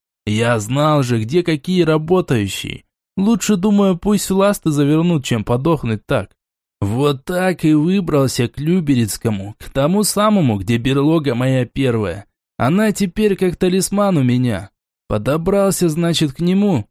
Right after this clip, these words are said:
а там трупы только. Вонища, жуть просто. Я только тогда начал понимать, что что-то не то происходит.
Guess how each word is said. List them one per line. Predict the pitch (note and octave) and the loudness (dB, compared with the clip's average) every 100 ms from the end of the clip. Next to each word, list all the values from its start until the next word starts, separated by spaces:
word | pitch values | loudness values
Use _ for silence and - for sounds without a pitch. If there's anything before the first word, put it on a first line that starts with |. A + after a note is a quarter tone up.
| _ | _
а | - A#2 | -4 -2
там | F3+ G3 F3 | 0 0 0
трупы | E3 G#3 G#3+ B2 | 0 0 0 0
только. | A2 C#3 B2 - F2 - _ - | 0 0 0 -4 -12 -16 _ -6
Вонища, | A2+ A2 D3 E3+ F3+ G#3 G#3+ E3 - B2 A2 | -2 0 0 2 2 2 2 0 -2 -2 -2
жуть | B2 G#3 G3+ - | -2 -2 -2 -4
просто. | - D#3+ B2+ - F#2+ _ _ _ _ G2+ | 0 0 0 -8 -14 _ _ _ _ -4
Я | G#2 B2+ | 0 0
только | C3 D#3 C#3+ D3+ | 2 0 0 0
тогда | C#3+ D3+ D3 E3+ | 0 -2 0 0
начал | D#3 D#3 - C3 | 2 0 0 -2
понимать, | C3+ C3 C#3 D#3+ E3+ C3+ | 0 0 2 0 0 -2
что | - C3+ | -2 -4
что-то | - - F3 C3+ | -2 0 0 2
не | A#2+ C#3+ | 0 0
то | F#3+ F3 | 0 0
происходит. | C3+ B2 A#2 - D#3 B2+ G2 | 0 -4 -4 -2 -2 -2 -6